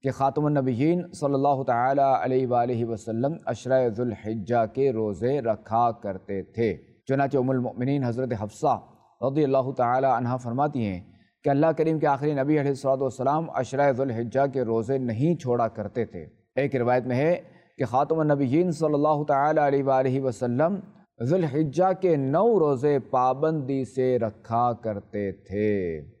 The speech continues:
ناظرین، عشرہ ذوالحجہ کی برکتیں پانے کے لیے ان دنوں میں کثرت کے ساتھ اللہ کریم کا ذکر کیجیے۔ چنانچہ حدیث پاک میں ہے،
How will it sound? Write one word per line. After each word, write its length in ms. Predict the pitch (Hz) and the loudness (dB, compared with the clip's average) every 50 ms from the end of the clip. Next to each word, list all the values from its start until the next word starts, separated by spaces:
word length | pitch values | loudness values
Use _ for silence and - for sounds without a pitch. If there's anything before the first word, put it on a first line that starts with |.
| _ _ - | _ _ -4
ناظرین، 440 | 110 127 131 127 113 151 160 165 165 165 - | -2 -2 -2 0 0 0 0 0 0 -4 -4
عشرہ 360 | - 139 - - 151 160 156 | -4 -4 -2 0 2 2 2
ذوالحجہ 460 | 147 127 147 147 131 127 139 135 131 147 151 147 | 2 2 0 0 0 -2 -2 0 0 0 0 2
کی 120 | 147 151 139 | 0 -2 -2
برکتیں 540 | 123 113 127 131 135 - - 147 131 151 139 - | 0 0 0 0 0 -2 -4 -2 -2 -2 -2 0
پانے 280 | - 127 135 170 190 185 | -2 -2 0 0 0 0
کے 140 | - 139 123 | 0 0 0
لیے 240 | 110 104 98 85 82 - - _ _ - | 0 0 -2 -4 -6 -12 -20 _ _ -2
ان 200 | - 202 202 170 | 0 2 2 4
دنوں 220 | 165 170 180 185 | 4 4 4 4
میں 120 | 190 180 170 | 4 2 0
کثرت 460 | 180 165 156 151 - 208 233 233 226 | 0 -2 -4 -4 0 0 0 0 0
کے 80 | - 160 | -2 -2
ساتھ 380 | - - 151 151 143 127 - - | 0 2 2 2 2 0 0 0
اللہ 180 | 147 151 160 156 143 - | 0 2 2 2 0 0
کریم 240 | 143 139 147 143 143 | -2 -2 -2 -2 -2
کا 100 | 131 120 | -2 -2
ذکر 300 | 110 143 127 - 135 127 | -2 -2 -2 -2 -2 -2
کیجیے۔ 380 | 104 113 110 92 101 95 90 - - - _ | -2 -2 -4 -2 -2 -4 -4 -6 -10 -16 _
چنانچہ 340 | - 113 120 127 131 127 127 | -6 -4 -2 -2 -2 -2 -2
حدیث 300 | 113 107 104 117 113 101 117 107 | -4 -2 -2 -4 -4 -6 -6 -2
پاک 260 | - 123 131 123 113 | 0 -2 -2 -2 -4
میں 160 | 104 98 90 | -8 -8 -8
ہے، 60 | 82 | -8